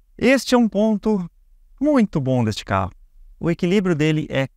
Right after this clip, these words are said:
quase perfeito, em torno de cinquenta por cento na traseira e cinquenta por cento na frente,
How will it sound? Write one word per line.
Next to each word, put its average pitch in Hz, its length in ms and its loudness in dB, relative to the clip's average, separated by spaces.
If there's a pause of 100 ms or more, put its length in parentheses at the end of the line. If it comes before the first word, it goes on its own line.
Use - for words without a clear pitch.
quase 160 400 2
perfeito, 127 440 -4
em 165 120 -2
torno 196 340 0
de 165 120 -4
cinquenta 151 500 -2
por 139 120 -4
cento 135 280 -2
na 139 80 2
traseira 143 440 2
e 123 120 -4
cinquenta 127 420 0
por - 160 -4
cento 117 240 0
na 117 80 4
frente, 104 380 -2